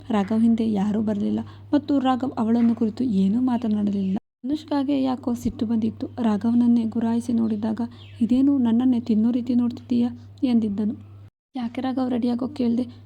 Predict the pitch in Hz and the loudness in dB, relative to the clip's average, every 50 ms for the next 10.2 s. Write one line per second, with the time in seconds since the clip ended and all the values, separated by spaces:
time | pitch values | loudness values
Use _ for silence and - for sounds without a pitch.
0 | - - 277 262 302 294 262 247 226 226 233 254 240 220 220 208 214 233 262 269 | -10 -6 -4 -4 0 0 2 2 2 2 0 0 0 0 0 0 0 2 2 2
1 | 262 269 262 262 254 254 247 247 262 254 - - - - - - 285 285 277 269 | 2 2 2 2 2 0 0 -2 -4 -6 -8 -12 -20 -10 -2 0 2 4 4 4
2 | 262 247 247 247 262 262 302 - 214 214 220 226 - - 294 285 277 269 269 262 | 4 2 0 0 0 0 0 0 0 0 0 -2 -2 0 2 4 4 2 2 0
3 | 277 247 - 269 262 262 269 262 269 254 254 - - 269 311 - 220 240 254 254 | -2 -2 -2 0 0 2 2 2 2 0 -2 -2 -4 -4 -4 -2 -2 0 0 0
4 | 247 254 254 240 - 240 202 226 226 247 240 247 247 220 233 226 226 - 240 226 | 2 0 0 0 -2 -2 0 0 0 0 0 0 0 0 0 0 0 0 0 0
5 | 214 208 208 202 - 220 202 - - - - - - - - - - - - - | 0 0 -2 -2 -4 -4 -6 -6 -10 -12 -12 -16 -20 -20 -20 -20 -20 -20 -20 -20
6 | - _ _ _ - 359 349 330 302 311 302 294 320 311 285 254 233 220 220 226 | -20 _ _ _ -8 -6 -4 -4 -2 -4 -2 0 2 2 2 2 2 2 2 2
7 | 233 294 294 339 320 320 302 302 262 247 262 226 226 220 220 226 240 277 311 330 | 2 2 2 2 2 2 4 2 2 2 0 0 0 2 2 2 4 4 4 2
8 | 349 330 339 330 330 320 330 320 320 330 320 302 330 302 311 302 302 - 320 311 | 2 2 0 0 0 2 2 2 2 2 2 0 2 0 0 0 0 0 2 4
9 | 311 311 302 294 - 339 - - - - - - - 285 277 254 262 247 - 226 | 4 4 4 4 0 -4 -10 -10 -16 -14 -6 -2 2 2 2 2 0 0 -2 0
10 | 220 226 226 196 | 0 0 -2 -4